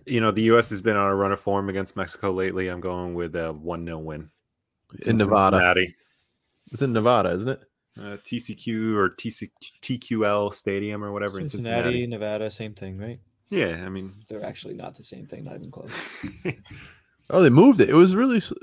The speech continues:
Speaker 2: originally supposed to be in Nevada.
Speaker 1: Well,
Speaker 2: Yeah, good for them.
Speaker 1: does, does that change your, your outlook in the game?
Speaker 2: A little bit.
Speaker 1: Cincinnati?
Speaker 2: Um,
Speaker 1: I
Speaker 2: strictly
Speaker 1: mean, I
Speaker 2: because
Speaker 1: said
Speaker 2: they've
Speaker 1: that
Speaker 2: been
Speaker 1: they should,
Speaker 2: playing
Speaker 1: the
Speaker 2: in
Speaker 1: U S men's
Speaker 2: Ohio.
Speaker 1: national team should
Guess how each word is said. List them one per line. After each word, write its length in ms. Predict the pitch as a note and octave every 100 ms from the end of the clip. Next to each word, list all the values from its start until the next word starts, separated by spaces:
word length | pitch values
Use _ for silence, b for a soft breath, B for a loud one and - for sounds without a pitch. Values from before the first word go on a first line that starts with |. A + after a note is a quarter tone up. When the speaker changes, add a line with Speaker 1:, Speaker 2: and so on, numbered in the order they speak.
| -
Speaker 2:
originally 380 | B2+ F3 F3+
supposed 260 | C#3+ E3+ D#3
to 80 | C3+
be 160 | C#3
in 80 | D#3+
Nevada. 460 | G#2 G2+ A#2+ F#2+ F#2+ _ B B B B B -
Speaker 1:
Well, 320 | F2+ G#2 A#2 _ _ _ _
Speaker 2:
Yeah, 160 | B2+ D#3+ - _ -
good 120 | D3
for 80 | B2
them. 160 | C#3
Speaker 1:
does, 120 | F#2+ F2+ A2+
does 160 | A2 F#2+
that 160 | G2
change 400 | - G2+ G#2 F#2+
your, 340 | G2+ G2 F#2 F#2
your 200 | F#2+ F2
outlook 300 | G2 A2 A2
in 60 | G2
the 60 |
game? 260 | F2+ G2+ C#3+ _ -
Speaker 2:
A 40 | A#2
little 180 | D3+ D3
bit. 200 | B2 -
Speaker 1:
Cincinnati? 180 | A2+ A#2 _ -
Speaker 2:
Um, 640 | B2 A#2+ A2+ A2 G#2 G#2+ _ _ _
Speaker 1:
I 40 | -
Speaker 2:
strictly 280 | - C#3 B2+
Speaker 1:
mean, 80 | G#2
I 80 | A#2
Speaker 2:
because 100 | A#2
Speaker 1:
said 80 | C#3
Speaker 2:
they've 60 |
Speaker 1:
that 40 | B2+
Speaker 2:
been 60 | A#2
Speaker 1:
they 60 |
should, 140 | A#2+ B2+
Speaker 2:
playing 180 | A#2+
Speaker 1:
the 160 | A2+ A2
Speaker 2:
in 60 | G#2
Speaker 1:
U 120 | A2
S 100 | A#2
men's 200 | A2+ -
Speaker 2:
Ohio. 140 | A2+
Speaker 1:
national 320 | A2+ - G#2
team 300 | F#2+ G2+ G2
should 340 | G2 G2+ F#2